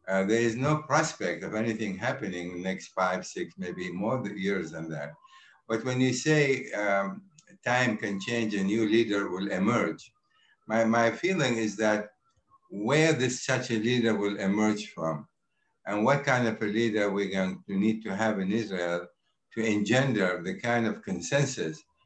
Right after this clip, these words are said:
that is going to be necessary to move toward to a two-state solution. Uh, you mentioned Biden, you mentioned, I agree with you, the E U is basically helpless and, and, and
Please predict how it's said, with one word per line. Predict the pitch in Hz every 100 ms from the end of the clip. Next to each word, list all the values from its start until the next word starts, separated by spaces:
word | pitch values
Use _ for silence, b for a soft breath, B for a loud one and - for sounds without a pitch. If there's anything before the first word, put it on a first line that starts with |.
| _
that | 104
is | 110 98
going | 101 104
to | 107 95
be | 95 92
necessary | 139 143 80 - 90 85 80 - _ _ _ _ _
to | - 110
move | 117 127 123 - -
toward | 113 107 104
to | 107
a | 98
two-state | 95 107 101 101 95
solution. | - 90 92 87 - - B B B B B -
Uh, | 110 107 104
you | 117 131
mentioned | 170 196 185 135 117
Biden, | 123 123 107 104 98
you | 95
mentioned, | 110 107 98
I | 92 107 117
agree | 110 147
with | 147 107
you, | 95 90
the | 95
E | 101 107
U | 117 131 127
is | 101 95 - _
basically | 107 117 - 101 - 90
helpless | 90 104 110 - 82 85
and, | 98 98 95
and, | 95 90
and | - 87